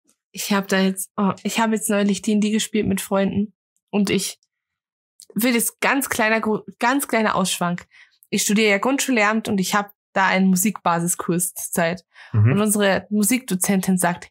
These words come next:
Speaker 1: jeden Kurs im folgenden Tonart, das ist jetzt ein bisschen peinlich, aber ich mach das jetzt nach.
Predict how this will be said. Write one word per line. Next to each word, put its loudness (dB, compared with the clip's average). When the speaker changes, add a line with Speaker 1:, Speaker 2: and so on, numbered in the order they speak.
Speaker 1:
jeden 0
Kurs 0
im -2
folgenden 0
Tonart, 0
das -6
ist -2
jetzt 0
ein 2
bisschen 0
peinlich, 0
aber 0
ich -8
mach -2
das -6
jetzt -6
nach. -4